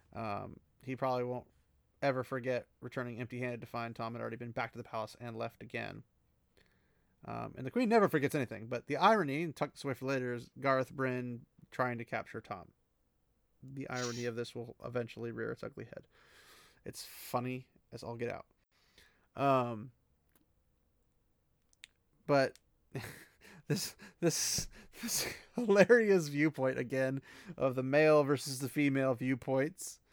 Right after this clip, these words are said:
um, <laughs> where it's like, "The Queen never forgets anything. You ever know a woman who did?"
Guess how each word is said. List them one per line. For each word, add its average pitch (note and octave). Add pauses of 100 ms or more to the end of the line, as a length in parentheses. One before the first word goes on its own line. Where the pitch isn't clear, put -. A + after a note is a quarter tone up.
(460)
um, B2
<laughs> C3+
where F3
it's D3
like, C3+
"The -
Queen G#3
never F3+
forgets C#3 (120)
anything. C3+ (500)
You D#3+
ever G3+
know G3
a F#3+
woman F3+
who D3
did?" G3